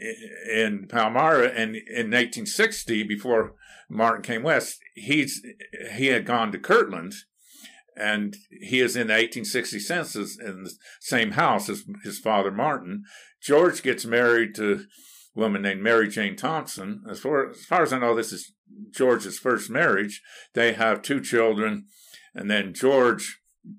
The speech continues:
Martin and Lucy's son, gets divorced from his wife. He has his first son, Alma Martin, and Henry. Uh, George, uh, enlists,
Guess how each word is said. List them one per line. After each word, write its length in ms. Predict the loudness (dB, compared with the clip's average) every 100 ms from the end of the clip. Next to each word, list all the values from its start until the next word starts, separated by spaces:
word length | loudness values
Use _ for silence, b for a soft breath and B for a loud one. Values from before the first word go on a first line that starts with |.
| _ _
Martin 280 | 0 2 2
and 80 | 2
Lucy's 400 | 0 0 -6 -2
son, 460 | 2 4 4 0 -6 B B B B -18 -18 _ -18 0
gets 240 | 0 2
divorced 640 | 2 4 6 6 2 -8 _
from 180 | -8 -4
his 160 | -2 0
wife. 420 | 4 6 4 0 B B
He 60 | -10
has 140 | -8
his 80 | -6
first 260 | 0 0 2
son, 340 | 2 2 0 0
Alma 340 | 2 2 2
Martin, 540 | 0 0 0 -2 -6 -8 b b b
and 480 | -4 0 0 -2 -10 -18 -2
Henry. 640 | 0 2 2 2 2 -2 B B B B B
Uh, 120 | -6 -6
George, 600 | 2 6 6 4 -2 -12 -20 _ _ _
uh, 200 | -2 -2
enlists, 720 | 0 0 4 4 2 -6 -12